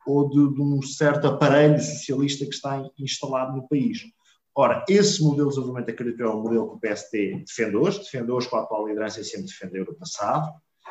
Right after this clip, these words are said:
Aquilo que nós temos de fazer é garantir que conseguimos vender esta ideia, conseguimos agregar pessoas, mais pessoas que pensem como nós, a este projeto, a este polo alternativo. Porque não tínhamos dúvidas.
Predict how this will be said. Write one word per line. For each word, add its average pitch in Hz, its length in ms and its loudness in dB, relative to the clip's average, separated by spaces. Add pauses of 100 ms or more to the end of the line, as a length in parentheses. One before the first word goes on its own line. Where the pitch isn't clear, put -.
(160)
Aquilo 156 240 2
que 160 60 0
nós 160 180 4
temos 160 220 0
de - 60 -6
fazer 160 300 2
é 110 120 0
garantir 139 640 0 (1080)
que - 100 -18
conseguimos 147 560 2
vender 170 460 4
esta 131 280 -2
ideia, 98 520 -4
conseguimos 147 340 -2 (340)
agregar 156 580 4
pessoas, 180 500 -2 (520)
mais 180 320 2
pessoas 139 540 0
que - 260 -18
pensem 156 300 0
como 127 220 -4
nós, 131 300 -2 (1080)
a 160 40 4
este 185 420 4 (100)
projeto, 160 480 0
a 170 40 2
este 170 300 0
polo 196 300 2
alternativo. 165 680 -4 (180)
Porque - 180 -18
não 277 120 -10
tínhamos 190 300 -2
dúvidas. 160 420 0